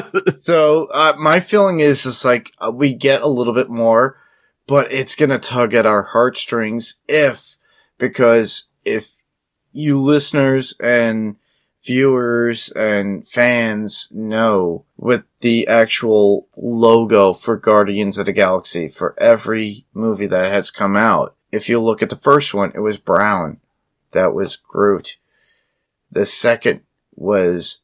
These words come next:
blue and red. That was Yondu.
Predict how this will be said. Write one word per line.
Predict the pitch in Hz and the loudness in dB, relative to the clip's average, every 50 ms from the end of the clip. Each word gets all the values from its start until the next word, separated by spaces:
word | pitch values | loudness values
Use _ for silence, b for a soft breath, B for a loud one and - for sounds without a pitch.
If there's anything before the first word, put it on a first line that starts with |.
| _ _ | _ _
blue | - 104 104 110 107 107 104 - - - | -10 -6 -4 -2 -4 -4 -6 -8 -10 -10
and | - 82 95 92 92 87 - | -8 -6 -6 -6 -8 -8 -6
red. | - 85 87 90 90 87 85 76 - - _ _ _ _ _ _ _ _ _ _ _ - - _ - - - - | -2 0 0 2 2 2 0 0 -4 -12 _ _ _ _ _ _ _ _ _ _ _ -20 -20 _ -20 -18 -6 0
That | 98 95 95 95 - - | 0 2 2 2 -2 -4
was | 71 69 85 95 95 92 90 90 90 85 - - - - | -6 -4 0 0 2 2 0 -2 -2 -4 -8 -8 -10 -8
Yondu. | 80 90 90 90 92 95 95 87 90 80 69 53 - | -6 -4 -4 -4 -4 -4 -4 -2 -2 -2 -2 -4 -8